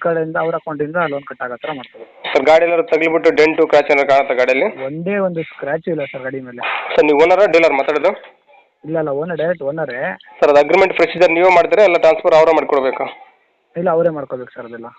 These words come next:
Speaker 2: ಎಲ್ಲಿ ಗಾಡಿ ಲೊಕೇಶನ್?
Speaker 1: ಶ್ರೀನಗರ.
Speaker 2: ಶ್ರೀನಗರ. ಸರ್, ಏನ್ ಹೇಳ್ತೀರಾ ಲೋನ್ ಕಂಟಿನ್ಯೂ ಆದ್ರೆ ಕ್ಯಾಶ್ ಎಷ್ಟು ಕೊಡ್ಬೇಕು ನಿಮ್ಮ ಕೈಗೆ?
Speaker 1: ಸರ್, ಅದು ನಾನು ಮೂರು ತಿಂಗಳು ಇ ಎಂ ಐ ಕಟ್ಟಿದ್ದೀನಿ.
Speaker 2: ಹ್ಮ್.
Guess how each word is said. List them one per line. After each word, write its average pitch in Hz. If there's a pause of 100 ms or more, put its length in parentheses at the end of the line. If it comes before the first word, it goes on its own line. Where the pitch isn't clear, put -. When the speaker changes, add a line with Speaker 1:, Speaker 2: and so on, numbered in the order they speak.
(220)
Speaker 2:
ಎಲ್ಲಿ 185
ಗಾಡಿ 151
ಲೊಕೇಶನ್? 147 (680)
Speaker 1:
ಶ್ರೀನಗರ. 165 (720)
Speaker 2:
ಶ್ರೀನಗರ. 120
ಸರ್, 147
ಏನ್ 165
ಹೇಳ್ತೀರಾ 139
ಲೋನ್ 147
ಕಂಟಿನ್ಯೂ 143
ಆದ್ರೆ 131
ಕ್ಯಾಶ್ 135
ಎಷ್ಟು 139
ಕೊಡ್ಬೇಕು 127
ನಿಮ್ಮ 123
ಕೈಗೆ? 127 (680)
Speaker 1:
ಸರ್, 170
ಅದು 165
ನಾನು 170 (440)
ಮೂರು 175
ತಿಂಗಳು 190
ಇ 180
ಎಂ 185
ಐ 175
ಕಟ್ಟಿದ್ದೀನಿ. 147
Speaker 2:
ಹ್ಮ್. 131